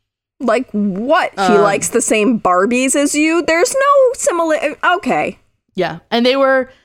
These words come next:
Speaker 2: they were married up until he gets caught for his crimes. Spoiler alert. Um,
Speaker 1: Well.
Speaker 2: Yeah.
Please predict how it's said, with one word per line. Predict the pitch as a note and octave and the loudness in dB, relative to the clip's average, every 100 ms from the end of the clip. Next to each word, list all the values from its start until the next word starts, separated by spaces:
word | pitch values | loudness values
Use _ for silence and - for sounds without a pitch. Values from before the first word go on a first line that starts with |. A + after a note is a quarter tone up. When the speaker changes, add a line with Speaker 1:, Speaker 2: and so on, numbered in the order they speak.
| _ _ | _ _
Speaker 2:
they | F#3+ C4 | -2 0
were | C#4+ | 0
married | B3 A#3 A3+ A3 | 0 0 0 0
up | F#3 F#3+ G#3 | -2 -2 -2
until | G3 - G#3+ F#3+ F#3 F3 | -2 -2 0 0 0 -2
he | - F#3 F#3 | -4 -6 -2
gets | F3+ E3+ - - | -2 -2 -8 -14
caught | - G3+ F3+ | -4 0 0
for | - F3 | -2 -6
his | D#3+ | -8
crimes. | - F3+ E3 D#3+ - | -6 -4 -4 -8 -16
Spoiler | - - F3 E2+ D#2 | -10 -4 -4 -4 -6
alert. | E2 D#2 - _ _ _ _ _ - | -8 -10 -14 _ _ _ _ _ -4
Um, | F3+ E3+ D#3+ | -2 -2 -2
Speaker 1:
Well. | D#3+ A#2 - _ _ _ _ _ _ _ - | -2 -4 -6 _ _ _ _ _ _ _ -10
Speaker 2:
Yeah. | F#3 A#2 | -8 -8